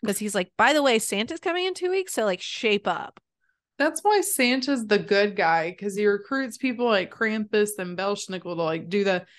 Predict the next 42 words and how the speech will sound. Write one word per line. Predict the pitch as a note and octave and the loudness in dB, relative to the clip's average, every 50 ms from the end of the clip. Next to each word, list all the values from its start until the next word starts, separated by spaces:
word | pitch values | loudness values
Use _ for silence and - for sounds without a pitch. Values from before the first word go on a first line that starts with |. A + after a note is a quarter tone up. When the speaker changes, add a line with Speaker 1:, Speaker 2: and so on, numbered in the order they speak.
| - - _ _ _ - | -20 -20 _ _ _ -4
Speaker 2:
mean, | - G#3 G#3 G#3+ G#3 G#3+ G#3+ G#3 G3+ | 0 4 4 6 6 6 4 4 4
dirty | F#3 G3+ G3 G3+ G3+ F#3+ | 4 4 4 4 2 2
work, | F3+ F3 E3+ E3+ E3+ | 0 0 0 -2 -2
and | F#3 F3+ | -6 -6
he | F#3 G3 G#3 | -4 -4 -2
gets | G#3 G3+ G3 - - | -2 -4 -4 -6 -10
to | F#3 | -10
be | F3 F#3+ F#3 F#3 F3+ F3 F3+ F3+ - - _ _ _ _ - | -10 -6 -4 -4 -4 -4 -6 -8 -12 -20 _ _ _ _ 2
the | A3+ G#3+ | 4 6
nice | G#3 G#3 G3+ G3 G3 G#3 G3+ - | 6 6 4 4 2 2 0 0
Santa | - G3+ F#3+ F#3 F3+ - G3 F#3 | 0 0 0 -2 -2 -4 -4 -2
that | F#3 F#3+ F#3 E3+ | -2 -2 -4 -4
delivers | F3+ F#3+ F3+ F3 F#3+ F#3 F3+ F#3 F#3 F#3 F3 - - | -6 -6 -4 -2 -4 -2 0 0 -2 -2 -2 -4 -2
all | F3+ F3+ F3+ | -2 -2 -2
the | F3 F3 | -2 -6
toys. | E3 - - - F#3+ F3+ D#3+ D#3 D#3+ D#3 E3+ F#3 - | -10 -8 -6 -4 -2 -2 -2 -2 -4 -6 -8 -8 -4
Like, | G3 F3 E3+ F3+ F3+ | -2 -2 -2 -2 0
that's | - C#4 D4+ G3+ F#3+ F3 | 0 0 0 0 -2 -2
not | D#3+ G3 | -2 0
Speaker 1:
Exactly. | F3+ F3 F3 F3+ E3+ | 0 -2 -2 0 0
Speaker 2:
fair. | E3 E3 E3 F3 F3+ F3+ - _ _ - | 0 0 0 -2 -4 -6 -10 _ _ -2
That's | - D4+ D4+ D4 - - | 0 0 0 0 0 -2
not | G3 D#3 D3 F3+ | -2 -2 -2 -4
fair. | - - E3 | -6 -4 -2
Speaker 1:
Exactly. | F#3 F3 E3 D#3+ E3 E3 D#3+ D#3 D#3 D3+ E3+ F#3 - _ - - | 0 0 0 -2 -4 -6 -8 -10 -10 -10 -12 -16 -20 _ -14 -12
Mm-hmm. | F#3+ F#3+ G#3 B3 D#4+ F#4+ F#4 _ - | -10 -10 -10 -10 -12 -14 -16 _ -14
You're | G#3+ G3 G3 | -10 -10 -8
so | - - - - - - A#3+ A3 G#3 G3+ F#3 | -8 -6 -6 -4 -4 0 2 4 4 4 4
right | F3 D#3+ D#3 D#3 D#3 | 2 0 0 -2 -2
about | D#3 D3+ D3 C#3+ D#3+ - | -4 -4 -6 -6 -6 -6
that. | - - - - - - _ _ _ - | -6 -6 -6 -6 -6 -8 _ _ _ -8
He | - A3 | -4 -4
makes | G#3+ G#3 - - G3 F3 F#3 F3+ F3+ F3+ | -4 -4 -4 -8 -8 -8 -6 -6 -6 -6
Speaker 2:
Mm-mm-mm. | G3 F#3 | -4 -2
Speaker 1:
everybody | F#3 G#3 A#3 C#4 C4 C#4+ C4+ B3+ | -2 0 0 0 0 0 0 2
else | A3 F#3+ F#3+ G3 - | 2 2 2 0 -2
do | - F#3 - | -6 -6 -6
all | - E3+ F3 F3+ | -4 -2 -2 -2
his | F3+ F3+ | -4 -6
dirty | F3+ - - - - - | -8 -10 -10 -10 -12 -12
work. | - - - - - _ - _ _ _ _ _ _ _ - | -10 -10 -10 -12 -14 _ -20 _ _ _ _ _ _ _ -8
Speaker 2:
Mm. | A3+ G#3+ G3 F#3 F#3 | -6 -6 -4 -6 -8